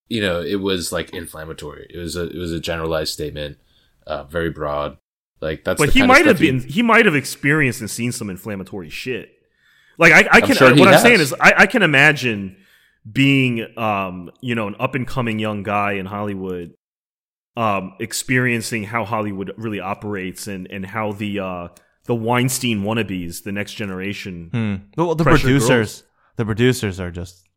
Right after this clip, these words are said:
Speaker 3: awful.
Speaker 2: Exactly.
Speaker 3: Yeah.
Speaker 2: And, you know, Hollywood is mostly that, right? Like, talent
Speaker 3: Yeah.
Speaker 2: is a minority. Like, most of the people are working behind the scenes to produce and to direct and to write and to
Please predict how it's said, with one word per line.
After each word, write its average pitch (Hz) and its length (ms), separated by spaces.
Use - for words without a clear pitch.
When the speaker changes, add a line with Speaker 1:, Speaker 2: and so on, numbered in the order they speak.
Speaker 3:
awful. 92 260
Speaker 2:
Exactly. 156 480
Speaker 3:
Yeah. 110 80
Speaker 2:
And, 151 140
you 175 120
know, 180 80
Hollywood 247 400
is 127 120
mostly 131 460
that, 98 320
right? 101 260
Like, 104 160
talent 131 420
Speaker 3:
Yeah. 107 60
Speaker 2:
is 98 140
a 104 60
minority. 101 500
Like, 87 220
most 147 280
of 147 40
the 131 60
people 113 300
are 101 60
working 98 300
behind 98 320
the 95 60
scenes 90 320
to - 100
produce 92 640
and 87 120
to - 60
direct 90 420
and 85 100
to 80 80
write 90 340
and 80 140
to 82 260